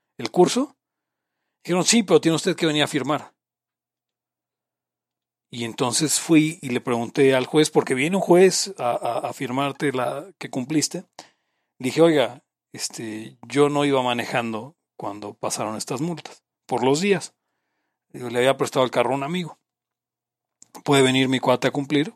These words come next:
porque, pues, es una injusticia, bla, bla, bla." Y me dijo, "Sí, sin problema." Y entonces yo fui a buscar a mi amigo, guiño, guiño, este, que había cometido esas infracciones. Y este, y le dije, "Güey, te toca. Y,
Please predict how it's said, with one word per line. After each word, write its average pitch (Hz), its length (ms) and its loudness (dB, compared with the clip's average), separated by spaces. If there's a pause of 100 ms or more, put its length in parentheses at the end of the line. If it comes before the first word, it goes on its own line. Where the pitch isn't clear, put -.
porque, 127 320 -2
pues, - 280 -10
es 131 140 0
una 131 100 0
injusticia, 151 480 -2
bla, 131 200 4
bla, - 20 0
bla." 208 240 -6 (800)
Y 151 60 -2
me 165 40 2
dijo, 180 160 6
"Sí, 320 160 6
sin 214 160 0
problema." 254 500 4
Y 139 80 -4
entonces 180 220 2
yo 190 80 6
fui 208 140 6
a - 20 4
buscar 190 340 4
a 165 60 4
mi 151 100 2
amigo, 180 600 0 (240)
guiño, 139 380 -2
guiño, 190 420 -2 (540)
este, - 400 -4
que 127 120 0
había 127 260 4
cometido 127 380 0
esas 127 200 0
infracciones. 190 840 0 (380)
Y 135 240 -2
este, 110 920 -4 (880)
y 127 160 2
le 135 100 2
dije, 131 160 0
"Güey, 170 200 4
te - 120 -10
toca. 226 440 0 (1000)
Y, 120 320 -10